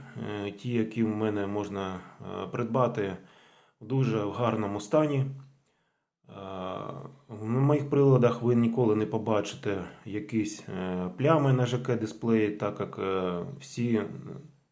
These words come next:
всі екрани, е, в заводському станов-, становищі, без плям, без пошкоджень.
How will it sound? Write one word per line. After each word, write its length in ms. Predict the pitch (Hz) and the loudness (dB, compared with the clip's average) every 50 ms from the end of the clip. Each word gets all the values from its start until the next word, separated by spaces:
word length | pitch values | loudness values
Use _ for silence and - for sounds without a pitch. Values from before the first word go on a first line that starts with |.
| _ _ | _ _
всі 300 | _ - - 123 120 120 | _ -16 -10 -6 -4 -4
екрани, 420 | 110 113 120 113 110 107 101 98 | -2 0 2 2 2 2 2 0
е, 80 | 92 90 - - - _ _ _ _ _ _ _ _ _ _ _ _ _ _ _ _ _ 104 101 95 92 92 90 90 87 87 87 85 - _ _ _ _ _ _ _ _ _ _ _ _ _ _ _ _ _ _ _ _ _ _ _ _ | -2 -6 -8 -12 -18 _ _ _ _ _ _ _ _ _ _ _ _ _ _ _ _ _ -16 -14 -12 -10 -8 -8 -8 -10 -10 -14 -16 -20 _ _ _ _ _ _ _ _ _ _ _ _ _ _ _ _ _ _ _ _ _ _ _ _
в 100 | 104 101 | -16 -10
заводському 760 | 98 110 110 113 - - - 123 117 110 104 104 101 95 92 | -6 -6 -6 -6 -6 -6 -4 -2 0 0 0 0 -2 -4 -6
станов-, 680 | - - 127 117 139 160 165 139 131 123 - - - | -4 -2 0 2 2 2 2 2 0 0 -2 -6 -10
становищі, 680 | - - - 117 110 127 143 147 139 131 135 - 127 117 113 113 - - _ _ _ _ _ _ _ _ _ _ _ | -16 -10 -8 -4 -2 0 2 2 2 2 0 0 -2 -4 -4 -6 -10 -16 _ _ _ _ _ _ _ _ _ _ _
без 260 | 101 107 107 104 - | -6 -6 -6 -6 -6
плям, 560 | - - 127 135 147 151 143 139 135 - - - - | -8 -4 0 2 2 4 4 2 0 0 -2 -6 -10
без 260 | - 98 110 117 117 | -4 -2 -2 0 -2
пошкоджень. 800 | - - 117 113 - - - 107 101 98 90 87 90 87 85 85 | -2 -4 -6 -6 -6 -6 -2 -2 0 0 0 -2 -6 -6 -6 -10